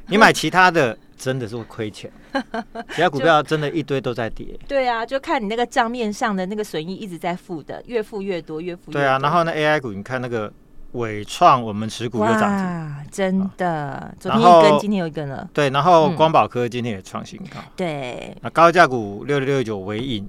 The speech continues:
Speaker 2: 嗯。
Speaker 1: 也创新高。
Speaker 2: 是。
Speaker 1: 啊，然后我们没有买的，比如说技嘉也涨停。
Speaker 2: 对，技嘉今天涨停。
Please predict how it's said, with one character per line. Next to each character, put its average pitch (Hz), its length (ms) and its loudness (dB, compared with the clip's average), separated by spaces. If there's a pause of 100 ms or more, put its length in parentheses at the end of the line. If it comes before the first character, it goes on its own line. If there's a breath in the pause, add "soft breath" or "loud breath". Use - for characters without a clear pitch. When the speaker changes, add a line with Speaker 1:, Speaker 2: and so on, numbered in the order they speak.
(100)
Speaker 2:
嗯。 233 480 2
Speaker 1:
也 90 80 -12
创 120 300 -4
新 101 220 -10
高。 98 320 -12
Speaker 2:
是。 160 480 -6 (220)
Speaker 1:
啊， 95 120 -12
然 120 120 -6
后 170 160 6
我 143 60 2
们 123 180 -2
没 127 140 -4
有 135 120 0
买 123 220 -2
的， 98 120 -8
比 95 140 -16
如 101 140 -16
说 110 400 -8 (320 soft breath)
技 151 160 -4
嘉 117 220 2
也 98 160 -6
涨 - 160 -12 (100)
停。 - 160 -20 (140)
Speaker 2:
对， 175 180 -4
技 214 140 -10
嘉 160 220 -8
今 156 140 -12
天 151 100 -8
涨 - 200 -10
停。 - 180 -18